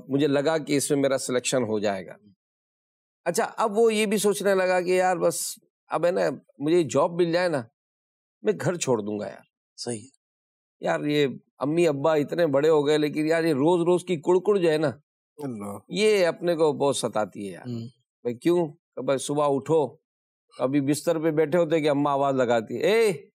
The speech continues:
Speaker 1: بستر اٹھانا،
Speaker 2: <laughs>
Speaker 1: چادر لپیٹ کے رکھنا۔" لیکن اب چھوٹے تھوڑی ہے کوئی۔ اچھا، اب جیسے غسل خانے میں جا رہے ہیں تو پھر امی کی آواز، "کپڑے سے اسے لٹکانا۔"
Speaker 2: جلدی نکلنا۔
Speaker 1: جلدی نکلنا۔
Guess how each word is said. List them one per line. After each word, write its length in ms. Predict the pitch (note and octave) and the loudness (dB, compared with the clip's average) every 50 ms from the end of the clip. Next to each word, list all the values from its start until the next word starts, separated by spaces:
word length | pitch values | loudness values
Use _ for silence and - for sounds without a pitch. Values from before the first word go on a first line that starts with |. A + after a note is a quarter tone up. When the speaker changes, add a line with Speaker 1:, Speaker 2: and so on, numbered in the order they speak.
| _ _ | _ _
Speaker 1:
بستر 320 | - D#3 E3 - - G#3 G3+ | -4 -4 -4 0 0 0 2
اٹھانا، 420 | G#3 F3+ G3 G3+ G3+ G#3 G#3 F#3+ D#3+ - - _ _ _ _ _ _ _ _ _ _ _ _ _ _ _ _ _ _ - | 2 2 2 0 0 0 0 -2 -4 -6 -14 _ _ _ _ _ _ _ _ _ _ _ _ _ _ _ _ _ _ -6
Speaker 2:
<laughs> 140 | F3 D3 - | -6 -2 -2
Speaker 1:
چادر 260 | F3 F3+ F3+ G3+ G3+ | -2 0 2 2 2
لپیٹ 360 | G3+ G3+ F#3 F#3+ G#3+ G3+ F#3+ | 2 0 0 0 -2 0 0
کے 80 | G#3 A3 | 0 0
رکھنا۔" 340 | A3 F#3+ G#3+ G#3 G#3 F#3+ - - - _ - G#3+ D3+ _ _ - - _ - G#3 - _ _ _ _ _ _ _ _ - _ _ _ _ _ _ _ _ _ _ _ _ - | 2 2 2 0 0 -2 -4 -6 -12 _ -16 -16 -16 _ _ -18 -18 _ -16 -20 -20 _ _ _ _ _ _ _ _ -20 _ _ _ _ _ _ _ _ _ _ _ _ -4
لیکن 140 | D3+ F#3+ B3 | -2 -2 0
اب 160 | A#3+ A3+ F3 | -2 -2 -4
چھوٹے 300 | - - D3 B2+ G3+ A3+ | -2 -2 0 2 2 2
تھوڑی 240 | G#3+ B3 C4 C#4+ D4+ | 2 2 2 2 0
ہے 60 | D#4 | 0
کوئی۔ 240 | A#3 G#3 F3 - D3+ _ _ _ _ _ _ _ _ _ _ _ _ - | 0 0 -2 -2 -4 _ _ _ _ _ _ _ _ _ _ _ _ -6
اچھا، 240 | - B2+ B2+ E3+ - - - | -6 -4 -2 -2 -4 -4 -2
اب 280 | - G3 G3+ G3 G#3+ D#3+ | -4 -2 0 0 0 2
جیسے 260 | G3 G3+ - A3 A3+ | 2 0 2 0 0
غسل 300 | F3+ G3 F#3 G3+ G#3+ G#3 | 2 2 2 2 2 2
خانے 240 | F#3+ A3 G#3 A3 A3+ | 2 2 2 2 2
میں 120 | A3 A3 | 2 2
جا 180 | G#3 A3 G#3+ A3 | 2 2 2 2
رہے 120 | A3 G#3+ | 2 2
ہیں 60 | F#3+ | 2
تو 100 | D#3 D3+ | 2 0
پھر 180 | B2 C3 D3 D#3+ | 0 0 0 0
امی 320 | E3 D#3+ E3+ E3+ F3 E3+ | 2 2 2 2 2 2
کی 100 | D#3 E3+ | 2 2
آواز، 240 | E3 D#3+ D#3+ D#3+ C#3+ D3+ - _ _ _ _ _ | 2 2 2 0 -2 -4 -12 _ _ _ _ _
"کپڑے 320 | - F#3 F3+ - A#3 A#3 A3+ | -6 -4 -2 0 0 2 2
سے 100 | A#3 A#3 | 2 2
اسے 140 | G3+ A#3+ | 2 2
لٹکانا۔" 480 | A3+ A3+ A#3 G3 F#3 A3+ A3+ A3+ A#3 G#3+ G3+ F#3 - _ _ _ _ _ _ _ _ _ _ _ _ _ _ _ _ _ | 2 0 0 0 -2 -2 -2 0 -2 -4 -4 -8 -14 _ _ _ _ _ _ _ _ _ _ _ _ _ _ _ _ _
Speaker 2:
جلدی 320 | - C#3 E3+ G3+ G3 G#3 A3 | -4 -2 0 2 2 2 2
نکلنا۔ 400 | G#3 G3+ F#3 G3+ G#3 G#3 G3+ F#3 - | 2 2 2 2 2 2 0 0 0
Speaker 1:
جلدی 260 | F#3+ G#3 G#3 A#3 A#3 | 0 0 2 2 2
نکلنا۔ 380 | A#3 A#3 F#3+ A#3+ A#3 A#3 A#3 | 2 2 2 2 2 2 2